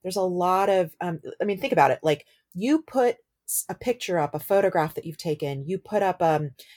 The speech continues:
a drawing you've made, a, a piece of ceramics you've finished. And the whole point of that is for people to comment on it and, and like it. And so I've had to do a lot of personal work, like, in the last, you know, let's see, I joined Instagram in,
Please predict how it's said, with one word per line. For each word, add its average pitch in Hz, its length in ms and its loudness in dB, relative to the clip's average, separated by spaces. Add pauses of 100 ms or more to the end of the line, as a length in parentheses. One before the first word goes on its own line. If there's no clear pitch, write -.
(120)
a 185 80 0
drawing 185 420 2
you've 170 160 -2
made, 151 400 0
a, 151 360 0
a 156 40 -6
piece 208 220 -2
of 185 80 -2
ceramics 175 580 -2
you've 160 140 -8
finished. 143 480 -4 (920)
And 202 120 -2
the 202 80 4
whole 311 220 0
point 262 340 -2
of 180 80 -2
that 143 320 4 (540)
is 185 480 0
for 170 140 0
people 196 260 0
to 226 80 -6
comment 302 400 0
on 330 160 -2
it 320 140 0 (100)
and, 180 180 -2 (100)
and 160 200 -4
like 143 260 -2
it. - 140 -8 (580)
And 196 180 -2
so 175 600 6 (480)
I've 277 180 8
had 233 160 4
to 196 60 2
do 175 140 4
a - 20 4
lot 151 160 6
of 156 100 -2
personal 175 360 0
work, 143 340 0
like, 139 360 -4 (180)
in 160 160 -4
the 147 100 -4
last, 139 560 -2
you 160 100 -8
know, 135 340 -8 (520)
let's 151 100 -12
see, 151 100 -6
I 135 80 -2
joined 190 340 -6
Instagram 147 400 -4
in, 139 100 -10